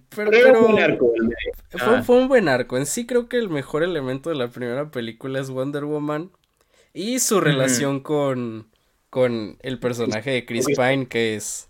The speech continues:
Speaker 1: Steve Trevor. Como mis momentos favoritos en la primera son los momentos, digamos, eh, no soy
Speaker 2: Ujú.
Speaker 1: fan de las escenas de acción en la primera, voy a ser honesto. <laughs>
Speaker 2: No, yo, yo tampoco. <laughs>
Speaker 1: Sé que a mucha gente le encanta y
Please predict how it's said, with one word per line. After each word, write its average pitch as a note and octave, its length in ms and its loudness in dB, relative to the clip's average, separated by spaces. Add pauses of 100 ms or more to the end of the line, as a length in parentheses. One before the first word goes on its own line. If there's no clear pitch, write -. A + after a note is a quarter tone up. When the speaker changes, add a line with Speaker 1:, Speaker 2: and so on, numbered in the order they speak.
Speaker 1:
Steve A#2+ 360 -6
Trevor. B2 340 0
Como B2+ 240 -2 (540)
mis F3+ 120 2
momentos F#3+ 460 0
favoritos D3+ 580 -2
en F3 120 0
la B2 160 -2
primera B2+ 420 -2
son C#3+ 300 -4
los D#3 160 0
momentos, B2 920 -4
digamos, B2 800 -6 (760)
eh, - 120 -14
no F3 200 2
soy D4+ 160 4
Speaker 2:
Ujú. A#3+ 80 2
Speaker 1:
fan B3 180 6
de C4+ 100 2
las G3+ 160 6
escenas D#3 380 2
de C#3+ 60 2
acción D3+ 280 0
en E3+ 100 4
la C#3 160 2
primera, A#2+ 400 -2
voy B2+ 160 -2
a D3+ 60 0
ser E3+ 180 2
honesto. A2+ 600 -2 (320)
<laughs> F#3+ 60 2 (560)
Speaker 2:
No, E3 180 2
yo, D#3 120 6 (100)
yo G3+ 120 4
tampoco. B2+ 460 4 (180)
<laughs> D#3+ 240 0
Speaker 1:
Sé E3 240 2
que C4+ 80 0
a C4 40 6
mucha C4 320 0
gente B3+ 340 0
le A3+ 140 -2
encanta D3+ 880 0
y B2+ 280 -4